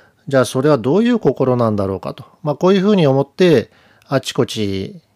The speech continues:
聞きに回ってたんですね。それを、まあ、四日間話してたお雪道行さん、後でね、まあ、「じゃあまたね、またお会いしましょう」と。「お元気で」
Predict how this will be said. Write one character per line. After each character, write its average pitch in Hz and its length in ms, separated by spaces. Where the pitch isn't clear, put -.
聞 - 140
き 139 140
に 127 240
回 120 180
っ 123 40
て 131 120
た - 140
ん - 40
で 117 60
す - 140
ね。 143 300
そ - 180
れ 175 160
を、 196 360
ま 151 100
あ、 - 20
四 143 180
日 170 220
間 135 260
話 127 400
し 123 80
て 135 140
た 113 180
お 110 80
雪 113 260
道 120 160
行 120 140
さ 113 120
ん、 117 60
後 120 180
で 107 120
ね、 110 460
ま 113 840
あ、 - 60
「じ 120 80
ゃ 107 200
あ 107 40
ま 113 160
た 110 140
ね、 127 420
ま 117 240
た 110 220
お 113 100
会 120 80
い 110 40
し - 120
ま 120 140
し 117 100
ょ 147 120
う」 - 60
と。 - 100
「お 123 80
元 135 220
気 131 120
で」 135 320